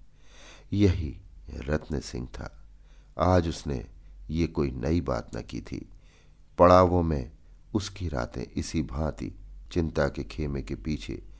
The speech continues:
बैठे-बैठे कटती थीं। घातकों की आहट पाकर उसने तलवार निकाल ली और चौंक कर उठ खड़ा हुआ। देखा, तीन आदमी झुके हुए चले आ रहे हैं। अब क्या करे?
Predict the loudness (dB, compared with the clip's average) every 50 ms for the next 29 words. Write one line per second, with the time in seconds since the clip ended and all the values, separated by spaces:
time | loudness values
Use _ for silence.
0 | -20 -20 -18 -14 -6 -4 -2 -2 -2 -4 -6 -6 -6 -6 -6 -6 -8 -10 -12 -10
1 | -12 -14 -12 -8 -8 -8 -8 -6 -8 -10 -10 -12 -16 -20 -20 -20 -20 -20 -20 -20
2 | -18 -16 -12 -6 0 2 4 4 4 2 0 -2 -2 0 0 0 0 0 0 0
3 | -4 -2 0 0 0 0 0 -2 -4 -4 -4 -4 -6 -6 -4 -2 -2 -2 0 0
4 | 0 0 0 0 -2 0 2 2 2 2 2 0 -2 -2 -2 -4 -6 -8 -14 -20
5 | -20 -20 -20 -16 -6 -2 0 2 2 0 0 -2 -2 -2 -2 -2 -6 -6 -6 -6
6 | -6 -4 -4 -4 -4 -4 -4 -6 -6 -6 -8 -12 -20 -20 -20 -20 -20 -20 -14 0
7 | 2 4 4 4 2 0 0 0 0 2 4 4 4 4 4 2 0 -2 -2 -2
8 | -2 0 0 2 2 2 0 0 -2 -2 -2 -2 0 0 0 0 -2 -4 -4 -6
9 | -6 -8 -8 -8 -10 -12 -14 -18 -20 -20 -20 -20 -20 -20 -20 -14 -2 2 2 2
10 | 2 0 -4 -6 -6 -6 -8 -10 -12 -12 -14